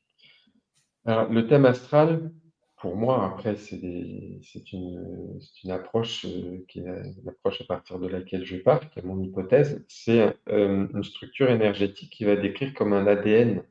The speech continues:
de la personne sur un plan énergétique, donc non visible, heu, quelque chose qui est imprimé peut-être la structure de l'aura pour les gens qui pensent à ce genre de, de, de structures énergétiques qui,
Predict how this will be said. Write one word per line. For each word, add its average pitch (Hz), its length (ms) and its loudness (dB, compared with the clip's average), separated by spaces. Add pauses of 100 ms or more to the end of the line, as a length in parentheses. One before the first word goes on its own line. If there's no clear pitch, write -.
(160)
de 95 140 -8
la 92 100 -2
personne 139 540 -10 (200)
sur - 300 -6
un 98 80 0
plan 120 260 -2
énergétique, - 800 -8
donc 92 240 -14
non 113 240 0
visible, 117 580 -6 (200)
heu, 92 180 -10 (320)
quelque - 200 -18
chose 120 220 -6
qui - 100 -10
est 92 40 -2
imprimé 104 560 -2 (640)
peut-être 95 320 0
la 95 100 2
structure - 480 -10
de 87 60 -4
l'aura 98 640 2
pour 98 80 -12
les 85 140 -10
gens 92 200 -6
qui - 380 -16 (320)
pensent 92 380 -6
à - 60 -18
ce - 180 -12
genre 92 240 -2
de, - 360 -6 (720)
de, 92 280 -4
de 87 140 -8
structures 92 480 -6
énergétiques 92 680 -2
qui, 90 140 -10